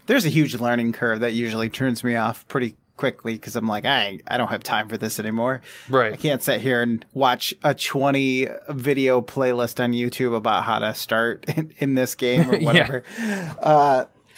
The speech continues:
Speaker 1: so as for me, yes, I, I alluded, I played a lot of V R, and I'm gonna start with that.
Speaker 2: Okay.
Speaker 1: And the first game I played was one that I picked up for free, actually,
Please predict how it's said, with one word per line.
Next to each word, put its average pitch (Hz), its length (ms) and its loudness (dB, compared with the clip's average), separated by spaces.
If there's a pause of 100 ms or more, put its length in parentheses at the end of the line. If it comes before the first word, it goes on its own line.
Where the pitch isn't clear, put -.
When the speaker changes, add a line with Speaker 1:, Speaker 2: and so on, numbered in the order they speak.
(220)
Speaker 1:
so 247 240 4
as 240 240 6
for 233 160 0
me, 214 320 6
yes, 185 420 4
I, 170 380 6
I - 40 8
alluded, 160 440 4
I 151 100 8
played 160 280 2
a 143 40 4
lot 147 240 6
of 120 120 2
V 127 160 0
R, 123 260 6
and 131 100 2
I'm 131 80 2
gonna 131 200 0 (280)
start - 480 2
with 135 240 -8
that. 139 360 4 (100)
Speaker 2:
Okay. 165 140 4
Speaker 1:
And 160 340 2
the 156 140 -4
first 247 320 2
game 208 180 4
I 147 80 4
played 151 380 2
was 139 380 -2
one 160 320 2
that 151 120 6
I 143 80 6
picked 160 260 -4
up 151 140 2
for 131 100 -2
free, 175 380 2
actually, 123 560 2